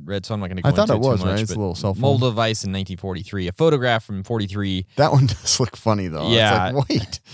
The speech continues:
Speaker 1: Showing a scene of holiday makers in Towan Beach in New Quay, Cornwall was uploaded to Twitter in November of twenty eighteen.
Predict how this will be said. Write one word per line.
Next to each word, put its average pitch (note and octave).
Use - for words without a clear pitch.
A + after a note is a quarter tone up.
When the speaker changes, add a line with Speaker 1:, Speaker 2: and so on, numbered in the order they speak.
Speaker 1:
Showing C#3+
a A#2+
scene C#3+
of A2
holiday B2+
makers G#2+
in F#2+
Towan C3
Beach A2
in G2
New B2
Quay, B2+
Cornwall G#2
was F2
uploaded F#2
to F2+
Twitter C3+
in F2
November F2
of G2
twenty A2+
eighteen. A#2+